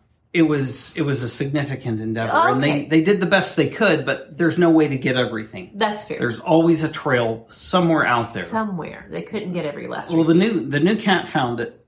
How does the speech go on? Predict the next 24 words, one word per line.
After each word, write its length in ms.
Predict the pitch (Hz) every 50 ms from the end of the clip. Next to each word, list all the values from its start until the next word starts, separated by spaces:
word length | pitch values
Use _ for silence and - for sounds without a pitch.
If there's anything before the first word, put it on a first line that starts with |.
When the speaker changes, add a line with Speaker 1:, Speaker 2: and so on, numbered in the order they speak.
| _ _ -
Speaker 1:
or 160 | 156 147 156
enough 300 | 160 170 185 185 180 -
of 320 | 170 - 151 147 127 113
it, 220 | 127 - - - _ -
and 80 | 165 143
Speaker 2:
Yeah. 60 | 131
Speaker 1:
began 340 | 135 131 127 131 120 117 110
to 80 | 98 117
leak 260 | 117 117 113 - -
those 240 | 107 92 104 - -
documents. 720 | 135 113 107 - - - 87 - - _ - - - - _ _ _ _ _ _ _ _ _ _ -
Um, 540 | 135 135 131 123 120 120 117 117 120 - - _ _ _ _ _ _ _ _ _ _ _ _ _ _ _ _ _ _ _ _ _ _ _ _ _ -
and 180 | 202 196 175
so 160 | - - 214
then 220 | 196 208 247 - 226
as 320 | 220 269 302 320 311 -
things 340 | - 294 247 226 196 - -
began 460 | 147 151 143 135 185 196 220 226 220
to 260 | - 185 - - 131 127
unravel, 800 | 123 117 113 113 120 113 104 95 98 - - - - - - _ _ _ _ _ _ _ _ _ _ _ -
it 160 | 170 165 170
began 360 | 170 165 143 156 165 170 165
to 160 | 156 - - 147
hamper 800 | 123 - - 175 175 190 185 - - 180 175 170 165 165 165